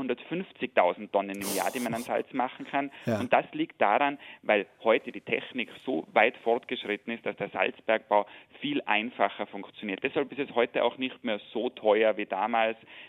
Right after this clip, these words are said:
Speaker 1: Das hat ja, war ja unschätzbar. Salz übrigens wurde auch in goldenen Gefäßen auf Tische gestellt. Es gibt ein ganz berühmtes Salzgefäß,
Speaker 2: Wow.
Speaker 1: das nennt man die Saliera. Die
Speaker 2: Mhm.
Speaker 1: findet man heute im Kunsthistorischen Museum in Wien.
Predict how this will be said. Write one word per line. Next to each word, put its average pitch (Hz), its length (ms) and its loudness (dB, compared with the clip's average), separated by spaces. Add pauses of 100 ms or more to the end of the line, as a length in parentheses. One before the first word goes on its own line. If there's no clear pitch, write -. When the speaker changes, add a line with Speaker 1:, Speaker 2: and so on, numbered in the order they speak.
Speaker 1:
Das 95 100 -14
hat 101 140 -4
ja, 98 180 4 (200)
war 107 140 4
ja 110 100 4
unschätzbar. 135 720 -4
Salz 143 280 -2 (120)
übrigens 135 460 -4 (100)
wurde 120 220 -2
auch 104 180 2
in 110 260 -12
goldenen 120 560 -4
Gefäßen - 560 -8
auf - 200 -6
Tische 160 340 -6
gestellt. 98 460 -4
Es - 80 -20
gibt - 200 -12
ein 98 100 -6
ganz - 240 -2 (100)
berühmtes 110 520 -6
Salzgefäß, - 720 -4 (180)
Speaker 2:
Wow. 101 220 -2
Speaker 1:
das 92 80 -4
nennt 101 200 -6
man 92 180 -4
die 104 160 -10
Saliera. 98 680 2 (160)
Die - 180 -8
Speaker 2:
Mhm. 95 40 -6
Speaker 1:
findet 104 200 -2
man 95 140 -6
heute 101 240 0
im 95 100 -6
Kunsthistorischen 104 840 -4
Museum 95 440 -4
in 87 160 -8
Wien. 95 200 -8